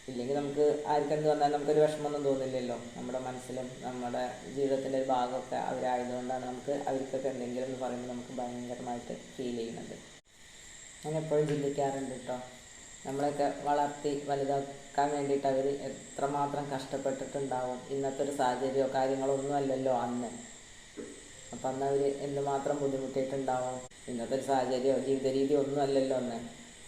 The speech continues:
അപ്പം അതിലൂടെയൊക്കെ കടന്ന്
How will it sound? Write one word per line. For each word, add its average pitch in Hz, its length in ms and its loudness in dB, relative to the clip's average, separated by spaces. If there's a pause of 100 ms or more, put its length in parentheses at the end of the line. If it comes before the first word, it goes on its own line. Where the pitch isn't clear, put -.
(1500)
അപ്പം 120 140 -6
അതിലൂടെയൊക്കെ 127 480 -4
കടന്ന് 131 500 -2